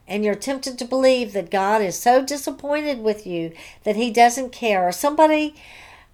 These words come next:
somehow the enemy has been able to take you away from the love of God,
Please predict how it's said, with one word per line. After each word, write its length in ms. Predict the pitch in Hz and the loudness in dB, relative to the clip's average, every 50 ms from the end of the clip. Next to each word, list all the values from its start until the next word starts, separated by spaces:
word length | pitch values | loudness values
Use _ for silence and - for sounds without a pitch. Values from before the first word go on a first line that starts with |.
| _ _ _ - - | _ _ _ -16 -12
somehow 440 | - - 311 311 302 302 311 285 | -4 0 0 0 2 2 2 2
the 240 | 254 247 254 226 - | 2 2 -2 -2 0
enemy 580 | 247 294 311 311 277 240 208 190 175 170 170 170 | 0 0 0 0 -2 -2 -2 -2 -2 -2 -4 -6
has 260 | 156 180 214 214 214 | -6 -4 -4 -4 0
been 180 | - 247 247 240 | 0 0 2 4
able 240 | 254 285 269 262 | 4 4 2 0
to 140 | 254 233 208 | -2 -2 -2
take 440 | 214 - - 277 285 277 - - - | -4 -4 -4 -4 -4 -4 -4 -10 -8
you 220 | 247 226 220 214 - | -6 -4 -4 -4 -4
away 360 | - 185 190 208 220 240 254 | -4 -4 -2 2 2 0 0
from 260 | 247 - 240 226 214 | 0 -4 -4 -4 -4
the 120 | 196 185 185 | -8 -6 -4
love 280 | 196 196 202 208 214 | -2 -2 -2 -4 -4
of 160 | 214 208 208 | -8 -14 -8
God, 400 | - 208 190 180 165 160 160 160 | -4 -4 -2 -2 -4 -6 -8 -12